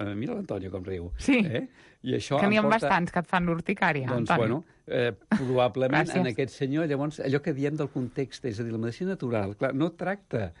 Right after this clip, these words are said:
Speaker 1: una urticària, una dermatitis, un eczema, un constipat, tracta a una persona que té un nom, en aquest cas el Ramon, que presenta una urticària,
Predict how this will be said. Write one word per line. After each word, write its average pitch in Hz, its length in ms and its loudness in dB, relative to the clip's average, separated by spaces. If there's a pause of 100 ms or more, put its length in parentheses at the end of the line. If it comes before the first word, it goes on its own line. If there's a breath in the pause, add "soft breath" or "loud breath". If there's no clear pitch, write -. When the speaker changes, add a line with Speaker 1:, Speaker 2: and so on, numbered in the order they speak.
(140)
Speaker 1:
una 120 180 0
urticària, 101 760 -2
una 107 200 0
dermatitis, 90 680 -4
un 92 80 -4
eczema, 92 400 -4
un 92 160 -4
constipat, 98 560 -6 (160 soft breath)
tracta 143 500 0 (360 soft breath)
a 104 140 -2
una 85 240 -6
persona 156 460 -4 (100)
que 117 160 -2
té 98 80 -4
un 92 140 -2
nom, 233 380 2
en 104 120 -6
aquest 87 180 -10
cas 92 180 -8
el 107 100 -4
Ramon, 139 300 -2 (400 loud breath)
que 127 160 2
presenta 123 400 -4
una 113 160 -4
urticària, 85 500 -10